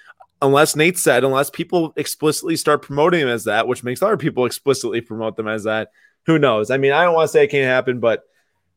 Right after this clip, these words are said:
just doesn't really seem like something to me just because of, like, it's not easy, I guess, to say.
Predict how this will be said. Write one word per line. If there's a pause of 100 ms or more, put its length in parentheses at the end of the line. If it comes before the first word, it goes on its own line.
just
doesn't
really
seem
like
something
to
me
just
because
of,
like, (1120)
it's
not
easy, (120)
I
guess,
to
say.